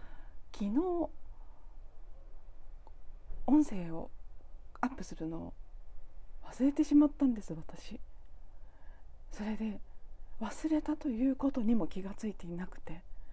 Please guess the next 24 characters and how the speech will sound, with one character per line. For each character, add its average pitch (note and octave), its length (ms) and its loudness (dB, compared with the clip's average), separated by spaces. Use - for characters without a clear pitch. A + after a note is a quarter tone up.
今 E4+ 80 0
朝、 G3 320 -2
あ G3 80 -2
の、 F#3 100 0
木 G3 260 4
曜 G#3 120 6
日 F3 60 -2
は F3 40 0
い F3+ 60 0
つ - 100 -2
も E3 80 0
早 E3+ 220 -2
く - 160 -4
起 - 40 -4
き - 120 0
る D#3+ 80 0
日 E3 160 -4
な F3+ 100 -4
の F3 80 -12
で、 F#3 240 -4
朝 G#3 220 -4
起 - 140 -8
き - 20 -10
て、 F#3+ 400 -4